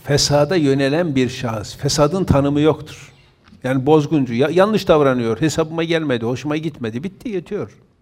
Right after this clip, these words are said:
Yargısız infaz. Yargısız infaz. Geçen hafta söyledim, gidin bizim Süleymaniye Vakfı'nın önden Sü-, İstanbul Müftülüğü'ne gidin.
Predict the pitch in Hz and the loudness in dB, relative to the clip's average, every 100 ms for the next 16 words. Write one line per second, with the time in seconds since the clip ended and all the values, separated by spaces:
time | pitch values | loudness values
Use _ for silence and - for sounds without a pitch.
0 | _ _ _ - 123 135 139 170 135 123 | _ _ _ -6 -2 0 -2 -4 -4 -4
1 | 131 107 - - _ _ _ _ _ _ | -4 -8 -10 -20 _ _ _ _ _ _
2 | _ _ _ _ _ 147 _ _ _ _ | _ _ _ _ _ -20 _ _ _ _
3 | _ _ 85 87 92 _ - _ - _ | _ _ _ -20 -20 _ -20 _ -20 _
4 | - _ - 131 127 120 165 170 139 120 | -20 _ -4 -2 -2 -6 -6 -6 -4 -4
5 | - - - - - - 131 127 147 147 | -6 -16 -20 -20 -20 -6 -2 0 0 0
6 | 147 170 170 170 127 135 175 147 131 139 | -2 -2 -2 0 -2 -4 -2 -2 0 -2
7 | 131 135 135 135 135 139 131 127 - 143 | -2 0 2 2 0 0 0 -2 -4 -4
8 | 139 135 131 131 131 131 - - - 170 | -4 -2 -4 -2 -2 -4 -10 -16 -12 -12
9 | - 151 151 147 135 - 143 147 156 160 | -2 -2 0 -2 -4 -4 -2 0 0 -2
10 | 208 240 | -4 -8